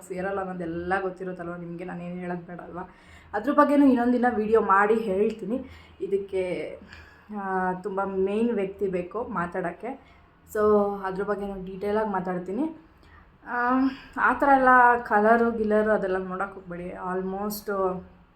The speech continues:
ನಾನು ಆ ಥರ ಯಾವತ್ತೂ ಯಾವ ಕಲರು ನೋಡಿ ಆಗಲಿ, ಏನು ಕಲರ್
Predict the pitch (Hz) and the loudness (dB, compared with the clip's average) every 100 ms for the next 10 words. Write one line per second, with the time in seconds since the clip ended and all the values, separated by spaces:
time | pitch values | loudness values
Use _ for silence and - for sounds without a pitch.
0 | _ _ - 190 190 202 202 202 202 185 | _ _ -16 0 2 4 4 4 6 6
1 | 185 190 202 190 180 175 185 190 190 185 | 6 2 0 2 2 2 2 0 -4 -4
2 | 185 180 185 185 - - - 196 190 185 | -2 -2 -4 -6 -18 -20 -14 -8 0 2
3 | 180 175 175 175 185 185 196 226 - 185 | 2 0 -2 -4 -4 -2 0 0 -2 0
4 | 175 190 214 | 2 4 4